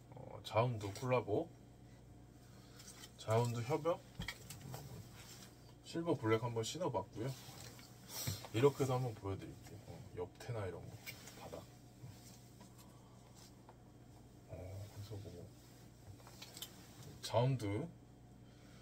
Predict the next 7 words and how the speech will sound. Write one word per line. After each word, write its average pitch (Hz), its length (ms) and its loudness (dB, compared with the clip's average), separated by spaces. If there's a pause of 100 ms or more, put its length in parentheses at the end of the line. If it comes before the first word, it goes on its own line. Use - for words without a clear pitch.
(220)
실버 165 1120 8 (720)
화이트랑 151 420 4
실버 165 280 4
블랙 101 320 6
고민하시는 113 500 4
분들께, 92 460 0 (200)
어, - 280 -8